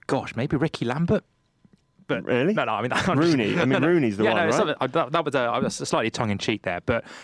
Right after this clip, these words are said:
Speaker 1: given his age, given the fact that he wasn't playing really in the, in the se-, in, uh, on, on the wing or, or, you know, one of, one of the less pressured roles, but he was essentially England's number ten against Germany,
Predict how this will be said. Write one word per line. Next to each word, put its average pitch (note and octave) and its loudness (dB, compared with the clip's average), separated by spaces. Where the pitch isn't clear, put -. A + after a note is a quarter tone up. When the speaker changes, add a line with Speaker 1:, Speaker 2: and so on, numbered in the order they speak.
Speaker 1:
given E3+ 2
his C#3 0
age, G#2 -2
given D3 2
the C3 -2
fact A#2+ -4
that A#2 -2
he A#2+ -6
wasn't C3+ 0
playing A2 -2
really A#2+ -2
in G#2 -4
the, A2+ -4
in G#2 -8
the F#2+ -12
se-, - -6
in, G#2+ -6
uh, G2 -2
on, G2 -8
on F2+ -10
the F2 -12
wing B2 0
or, F#2 0
or, G#2 -2
you F#2+ -2
know, F2+ -6
one G#2 -2
of, G2 -8
one G#2+ -2
of G2 -4
the F#2+ -8
less G2 -8
pressured A2 -8
roles, G2+ -2
but A2+ -6
he B2 -2
was C#3 -4
essentially A#2 -2
England's C3 -2
number G#2+ -2
ten G2+ -6
against F#2 -8
Germany, F#2 -8